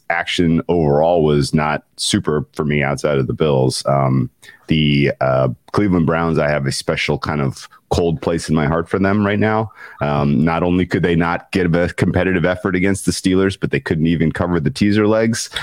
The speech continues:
That was the only long teaser that didn't get home yesterday. And then, you know, that, so that busted up some of the round robin longs that I had going. Um, and, uh, yeah, the,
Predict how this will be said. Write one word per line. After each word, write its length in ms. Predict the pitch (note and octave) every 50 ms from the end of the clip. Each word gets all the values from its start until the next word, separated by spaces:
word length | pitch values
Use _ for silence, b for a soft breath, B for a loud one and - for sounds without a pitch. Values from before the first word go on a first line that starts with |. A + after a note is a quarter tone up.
| B B B
That 120 | D#2 E2
was 140 | D#2+ D#2+ -
the 80 | E2 F2
only 220 | E2+ F2 F2 E2+
long 240 | E2 E2+ F2 F2 E2+
teaser 340 | F2 F#2 E2+ E2 F#2 F#2 F2
that 140 | F2 E2
didn't 160 | - F#2 F2+ F2
get 120 | F2 E2
home 220 | F2+ F2 F2 F#2
yesterday. 460 | F2+ F2+ F2+ - - F#2 F2+ F2+ F2+ F2+
And 100 | E2+ D#2
then, 260 | D2+ C#2+ C#2+ D2+ - -
you 100 | D2+ D2+
know, 140 | C#2+ C#2+
that, 220 | C#2+ D2 D2 C#2+ - -
so 160 | - - D#2+
that 180 | D#2 D#2 C2+
busted 320 | - - D#2 - - D2+ C#2+
up 140 | D2 C#2 -
some 160 | - D#2 C#2+
of 60 | C2+
the 80 | C2+ C2+
round 220 | D2 D2+ D2 C#2
robin 400 | C#2+ D2 D2+ D2+ D2+ D2 D2 C2+ - B B B B B B B
longs 380 | C#2+ D2 D2+ D#2 D#2+ D#2 C#2+
that 140 | - D#2+ C#2+
I 80 | D2 D2
had 280 | D2+ D2+ D2+ D2+ D2
going. 400 | C#2+ D2+ D2+ D#2 D#2+ D#2+ D#2+ E2+ - b b b b
Um, 520 | C2 C2 C2 C2+ C2 C2 C2 C2 B1 - -
and, 320 | D2 D2+ D2 D2 C#2 -
uh, 380 | D2+ C#2+ C#2 C2+ C#2 C2+ C2+ C2
yeah, 240 | - D#2+ D#2+ D#2 C#2+
the, 400 | C2+ C2+ C2 C2 C2 B1+ B1+ -